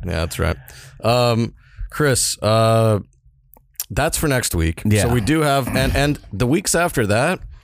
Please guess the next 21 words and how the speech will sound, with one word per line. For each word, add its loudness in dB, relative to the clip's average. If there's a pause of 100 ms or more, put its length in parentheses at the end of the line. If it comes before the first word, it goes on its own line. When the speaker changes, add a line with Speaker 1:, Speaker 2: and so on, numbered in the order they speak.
(580)
Speaker 1:
are, 4
you're 2
gonna 0
be 0
gone. 0
So 0
we're 0
gonna 0
be 0
doing 0
a, -2
running 2
a 2
little 0
clip -4
show -2
with -2
Speaker 2:
That's -4
Speaker 1:
all 2
the, -2
what 0